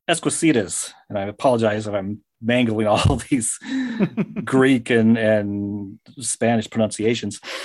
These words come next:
Speaker 1: Um, but that's the tribe that the new Wonder Girl, Donna Floor in Brazil, that's her tribe of
Speaker 2: Oh, okay.
Speaker 1: Amazons. They're, they're the lost Amazon jungle tribe. And, uh, Donna Troy and Cat-,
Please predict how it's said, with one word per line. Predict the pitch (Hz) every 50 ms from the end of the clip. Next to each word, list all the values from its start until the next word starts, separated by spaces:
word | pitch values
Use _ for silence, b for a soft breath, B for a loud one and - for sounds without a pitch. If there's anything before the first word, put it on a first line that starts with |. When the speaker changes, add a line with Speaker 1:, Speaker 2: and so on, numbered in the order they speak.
| B B B B -
Speaker 1:
Um, | 135 123 120 113 110 110
but | 110 - 120 113
that's | 139 151 151 -
the | - 139
tribe | 113 - - 143 135 131 123 120 123 113 113
that | 110 113 107 107 110 110 - _ _ _ -
the | 120
new | 117 120 120 117
Wonder | 110 110 120 127 123 120 117
Girl, | 110 104 98 98 92 90 98
Donna | 98 113 104 104 101 87
Floor | - - 117 120 120 113 101 90 87 87 - _ _ _ _
in | - 101 95 92
Brazil, | 92 104 98 98 117 123 110 95 87 - - - -
that's | 110 104 104 - - - - - _ _ _ -
her | - - 135 127 117 113 107
tribe | - 117 127 120 107 90
of | 98 90
Speaker 2:
Oh, | 107
okay. | 101
Speaker 1:
Amazons. | 98 101 95 104 107 98 98 95 92 92 -
They're, | - 107 101
they're | 104 - 113 104 98 95
the | 95 101 95 92
lost | 98 107 107 110 110 - - - - - - -
Amazon | - 107 107 104 101 - 107 101 98 95 95 95 95 95 95 - _ -
jungle | - 123 120 117 107 101 92
tribe. | - - 104 95 90 87 90 95 - - _ _ _ -
And, | - 117 113 107 104 101 101 98 104 _ _ _
uh, | - 104 98 95
Donna | 92 - 120 117 110 101
Troy | - - - 123 120 110 110 107 107 107 101 -
and | 104 101 98 95 92 92 92 90 92 92 - _ -
Cat-, | - 135 120 107 107